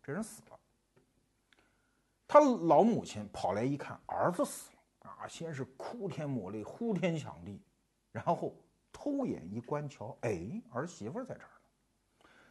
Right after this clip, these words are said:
这儿媳妇长得漂亮是漂亮，但是估计第一跟老太太平时关系也不好，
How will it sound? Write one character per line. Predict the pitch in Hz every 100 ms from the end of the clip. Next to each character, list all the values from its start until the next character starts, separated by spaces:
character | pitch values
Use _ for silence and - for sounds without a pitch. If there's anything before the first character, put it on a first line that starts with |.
| _
这 | -
儿 | 220
媳 | 240 185
妇 | 226
长 | 196 110
得 | -
漂 | - 196
亮 | 165 113
是 |
漂 | 143 190 170
亮， | - - _
但 | 131 135
是 |
估 | 139 185 185
计 | 143
第 | 143 160
一 | 170
跟 | 151
老 | 104
太 | 123
太 | 117
平 | 107 117
时 | 120
关 | 165 156
系 | 117
也 | -
不 | -
好， | -